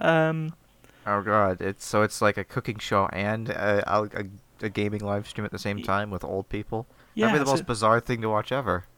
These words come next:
Speaker 1: Yeah, so
Speaker 2: I
Speaker 1: it'd be
Speaker 2: love
Speaker 1: like ba-
Speaker 2: that.
Speaker 1: <laughs> it's like Battle Chef Brigade.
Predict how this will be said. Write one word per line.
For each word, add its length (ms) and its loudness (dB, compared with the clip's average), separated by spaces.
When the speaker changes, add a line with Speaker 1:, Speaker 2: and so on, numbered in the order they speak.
Speaker 1:
Yeah, 80 0
so 40 -4
Speaker 2:
I 40 -4
Speaker 1:
it'd 80 0
be 60 2
Speaker 2:
love 240 4
Speaker 1:
like 140 6
ba- 120 -4
Speaker 2:
that. 60 -6
Speaker 1:
<laughs> 0 -
it's 140 -6
like 200 0
Battle 280 6
Chef 360 2
Brigade. 460 -4